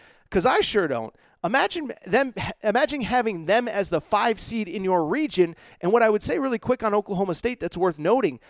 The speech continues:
this isn't just about Cade Cunningham. This is not just about Cade Cunningham. They have gotten awesome production from across the board outside of Cade Cunningham on this team. Caleb Boone, the big guy, had eighteen points the other day against, uh,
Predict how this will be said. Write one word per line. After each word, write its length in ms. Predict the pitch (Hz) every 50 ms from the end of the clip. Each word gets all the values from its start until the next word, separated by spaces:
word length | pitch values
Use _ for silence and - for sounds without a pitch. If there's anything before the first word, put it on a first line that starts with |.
| - - _ _ _ -
this 160 | - 320 -
isn't 200 | 440 311 302 247
just 200 | - 233 247 -
about 240 | 220 226 190 156 -
Cade 220 | - 185 160 -
Cunningham. 500 | - - 180 247 302 269 170 127 104 - - _ _ _ _ _ _ _ _ _ _
This 160 | - 330 - 403
is 100 | 349 226
not 300 | 202 196 208 233 240 -
just 220 | 226 226 - -
about 240 | - 185 180 165 -
Cade 240 | - 190 175 - -
Cunningham. 400 | - 202 240 240 190 165 156 165
They 80 | 214
have 100 | 240 202
gotten 240 | - 233 214 180 160 - _
awesome 420 | - 196 226 262 254 - 262 233 220
production 500 | - 208 208 196 180 180 - - 185 175
from 160 | - 175 165
across 460 | 147 - - 190 208 214 220 - -
the 80 | - 190
board 420 | 139 160 170 170 175 170 165 165 - - - - _ -
outside 580 | 160 180 214 208 - - 208 196 185 190 190 180
of 160 | 165 143 -
Cade 260 | - 185 180 170 160
Cunningham 600 | - - 202 247 254 233 190 180 175 160 151 - -
on 220 | 165 156 160 160
this 180 | 156 147 135 -
team. 320 | - - 233 233 160 123 - _ - - _ _ _ -
Caleb 340 | - 208 220 220 214 180
Boone, 240 | 147 175 220 220 214
the 80 | 196 165
big 220 | - 196 214 180
guy, 180 | 208 208 202 196
had 180 | 180 180 160
eighteen 380 | 160 170 208 - - 208 208 190
points 360 | 175 170 190 202 208 202 -
the 120 | - 185 185
other 160 | 180 185 185
day 320 | 151 190 190 185 185 190
against, 540 | 175 160 - 170 170 165 160 - - - -
uh, 260 | 165 156 156 151 147